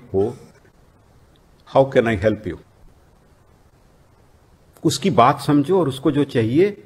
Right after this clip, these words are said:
यथासंभव दो, तत्परता से दो। आपका मापदंड ये नहीं है कि हम उसके ऊपर बैठे हैं, इसलिए हम, पता नहीं वो हम उसको favor कर रहे हैं उसको कुछ देने के लिए।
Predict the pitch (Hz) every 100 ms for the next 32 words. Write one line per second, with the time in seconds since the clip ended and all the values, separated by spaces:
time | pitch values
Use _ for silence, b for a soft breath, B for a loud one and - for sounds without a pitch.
0 | - 110 110 127 123 113 101 113 101 -
1 | 127 110 - - _ _ _ _ _ 113
2 | - 117 104 123 117 123 90 113 104 -
3 | B B 117 127 - 277 123 - 135 143
4 | 117 123 156 139 170 120 76 - _ _
5 | _ _ _ - 104 147 165 160 160 170
6 | 156 147 196 180 160 135 147 156 175 -
7 | _ _ - 151 - 165 165 147 160 135
8 | - - 135 156 165 156 143 147 - 156
9 | 143 160 190 175 156 151 135 139 131 123
10 | 110 104 98 85 82